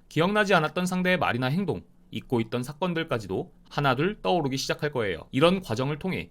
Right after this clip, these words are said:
이별의 구체적인 원인을 파악했다면 이제 그 다음 단계는 파악한 이별 원인을 어떻게 해결할 수 있을까에 대한 탐색입니다.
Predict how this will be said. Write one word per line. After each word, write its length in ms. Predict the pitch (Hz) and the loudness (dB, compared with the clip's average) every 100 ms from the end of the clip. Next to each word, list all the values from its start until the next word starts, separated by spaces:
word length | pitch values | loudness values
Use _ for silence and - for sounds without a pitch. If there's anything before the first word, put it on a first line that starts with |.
| - | -12
이별의 320 | 101 98 98 | -4 -2 -2
구체적인 460 | - 98 113 107 127 | -4 -6 -6 -4 -4
원인을 380 | 98 101 110 131 | -4 -4 -6 -4
파악했다면 720 | 170 175 147 - 107 165 - | -4 -4 -6 -6 -6 -6 -6
이제 240 | 151 160 | -4 -2
그 180 | 220 220 | 0 0
다음 300 | 156 123 220 | 0 -2 -2
단계는 440 | 220 208 156 92 - | -2 -2 -2 -4 -2
파악한 500 | 180 180 180 185 160 | 0 0 0 -6 -6
이별 260 | 110 131 120 | -2 0 0
원인을 560 | 98 131 170 107 220 - | 0 -2 -2 -2 -4 -4
어떻게 480 | 95 - - 180 | -6 -6 -4 -4
해결할 400 | 185 - 196 208 | -4 -2 0 0
수 140 | 190 - | 0 -4
있을까에 460 | 104 147 135 113 | -6 -4 -2 -2
대한 200 | 104 98 | 0 -4
탐색입니다. 720 | 139 175 180 170 113 92 78 | -4 -4 -2 -2 -4 -6 -10